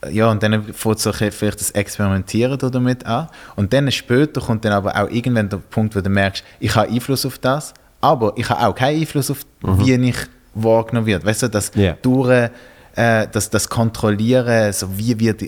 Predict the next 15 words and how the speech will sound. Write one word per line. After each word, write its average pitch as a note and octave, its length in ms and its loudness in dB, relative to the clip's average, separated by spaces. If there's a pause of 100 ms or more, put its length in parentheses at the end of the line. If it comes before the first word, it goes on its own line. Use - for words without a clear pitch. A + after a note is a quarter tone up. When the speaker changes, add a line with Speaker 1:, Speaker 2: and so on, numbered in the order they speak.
(100)
Speaker 1:
wie A2 240 2 (440)
nehmen G#2 360 0
mich G2+ 160 -2 (460)
Menschen G2+ 400 0
von - 160 -8
außen F#2+ 400 -4
wahr? G2+ 300 2
Speaker 2:
Mhm. A#2 80 0 (420)
Speaker 1:
So, - 160 -4 (520)
irgendwann A#2+ 380 2
musst G#2+ 160 -2
du G2+ 60 -2
auch F#2 100 2
erkennen, G#2+ 420 -2
so, E2+ 340 -4